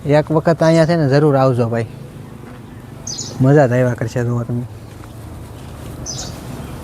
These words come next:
અત્યારે આપણને રાકેશભાઈ કાળિયાભેલની કોઠી જોવા લઈ જાય છે. જો આવો વિસ્તાર છે અહીંયા, ઓલા પણેથી આવ્યા છે ઈ. હવે આમ જવાનું છે,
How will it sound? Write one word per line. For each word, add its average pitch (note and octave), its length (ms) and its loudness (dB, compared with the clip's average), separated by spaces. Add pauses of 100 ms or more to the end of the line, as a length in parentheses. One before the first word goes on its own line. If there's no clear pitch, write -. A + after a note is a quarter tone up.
(380)
અત્યારે C#3+ 340 2
આપણને C#3 440 0 (640)
રાકેશભાઈ C3+ 760 2 (200)
કાળિયાભેલની C3+ 680 4
કોઠી C#3 300 2
જોવા C3 220 4
લઈ C#3+ 220 4
જાય D3+ 180 2
છે. D#3 240 -2 (920)
જો B2 100 4 (100)
આવો A2+ 160 2 (100)
વિસ્તાર A#2+ 340 0
છે C#3 180 -2
અહીંયા, C3+ 240 -2 (1160)
ઓલા A#2+ 200 4
પણેથી B2 380 2
આવ્યા C3+ 240 2
છે A#2+ 120 -4
ઈ. D3 140 -2 (280)
હવે A#2+ 140 -2 (300)
આમ B2+ 160 6
જવાનું C3 360 4
છે, D3 180 0